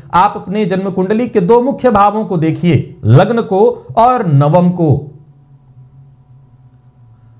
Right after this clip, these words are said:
लग्नपति बलवान अवस्था में हो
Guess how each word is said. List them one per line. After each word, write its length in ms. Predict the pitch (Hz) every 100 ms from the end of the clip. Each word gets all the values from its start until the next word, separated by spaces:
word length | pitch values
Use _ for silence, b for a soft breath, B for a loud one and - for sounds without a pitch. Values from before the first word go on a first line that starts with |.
| _ _ _ -
लग्नपति 920 | 147 269 262 - - 196 170 - - _ _ _ 101
बलवान 580 | 107 185 220 226 254
अवस्था 500 | 254 208 196 185 170
में 120 | 156 131
हो 220 | 98